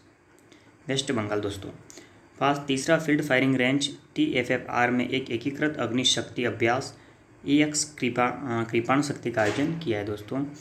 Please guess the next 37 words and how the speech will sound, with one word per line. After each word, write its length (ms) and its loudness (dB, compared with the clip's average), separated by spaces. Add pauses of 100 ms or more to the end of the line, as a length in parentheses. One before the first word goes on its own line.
(260)
इसका 240 4
उद्देश्य 420 4
एक 240 0
एकीकृत 400 0
लड़ाई 260 4
लड़ने 300 2
के 140 0
लिए 200 0
भारतीय 500 -4
सेना 320 -2
और 200 -4
केंद्रीय 260 2
सशस्त्र 480 -6
पुलिस 380 0
बलों 220 2
की 160 -6 (500)
क्षमता 400 2
को 160 2
व्यवस्थित 640 0
और 80 -4
समन्वित 480 -2
करना 300 -4
था। 360 -6 (680)
फायरिंग 360 6
में 80 6
सभी 280 2
हथियारों 500 4
और 100 2
हथियार 320 2
प्रणालियों 460 2
की 200 -4
मौजूदगी 500 0
और 200 0
उनकी 240 0
गोलीबारी 500 2
शामिल 420 -2
थी। 220 -4